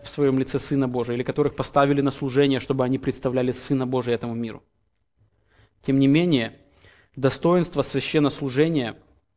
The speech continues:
принадлежит царству не от мира сего. То есть это достоинство можно увидеть только, когда ты смотришь не от мира сего.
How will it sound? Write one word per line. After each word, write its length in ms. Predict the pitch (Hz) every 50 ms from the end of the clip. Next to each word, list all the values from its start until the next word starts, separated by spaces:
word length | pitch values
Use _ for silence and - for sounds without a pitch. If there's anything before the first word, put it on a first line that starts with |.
| _ _ _
принадлежит 600 | - - 135 127 131 131 135 135 123 139 147 143
царству 580 | - - 147 147 143 - - - 151 143 147 - _ _ -
не 180 | 139 135 143
от 140 | 139 135 -
мира 240 | 160 156 151 139 113
сего. 400 | 104 - - 101 95 - - _ _ _ _ _ _ _ _ _
То 80 | - 123
есть 120 | 117 -
это 200 | - 156 - 170
достоинство 520 | 147 139 - - 170 170 160 151 - -
можно 280 | 147 147 147 139 135 139
увидеть 320 | 135 131 147 147 147 147
только, 240 | - 156 147 151 147
когда 200 | 131 147 139 139
ты 100 | 131 143 135
смотришь 400 | - 151 139 135 131 - - -
не 100 | 139 139
от 140 | 131 131
мира 200 | 143 143 139 127
сего. 360 | 117 - - 110 104 - -